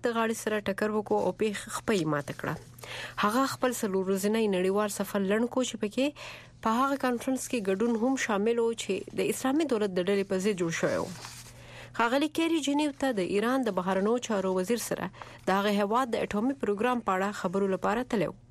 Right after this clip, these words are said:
د امریکا د بهرنیو چارو وزیر د سویس د الپس په غرنۍ سیمه کې د بایسکل د چلولو په مهال ټپي شو، چې وروسته بیا د هلیکاپټر په واسطه د جنیو روغتون ته انتقال شو. د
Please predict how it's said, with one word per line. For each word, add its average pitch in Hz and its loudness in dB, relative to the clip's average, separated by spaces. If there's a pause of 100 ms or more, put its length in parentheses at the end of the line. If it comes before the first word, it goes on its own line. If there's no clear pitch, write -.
(520)
د 233 4
امریکا 262 2
د 285 2
بهرنیو 233 2
چارو 214 2
وزیر 185 0 (400)
د 196 2
سویس 302 0 (160)
د 196 4
الپس 226 -4 (160)
په 180 2
غرنۍ 262 2
سیمه 175 0
کې - -12
د 185 0
بایسکل 208 0
د 214 0
چلولو 190 0
په 190 0
مهال 196 0
ټپي 117 -2
شو، - -4 (520)
چې - 2
وروسته 311 2
بیا 277 4
د 220 0
هلیکاپټر 202 0
په 185 2
واسطه 240 0
د 175 -2
جنیو 208 2
روغتون 208 -2
ته 202 2
انتقال 156 -2
شو. - -2 (720)
د - 0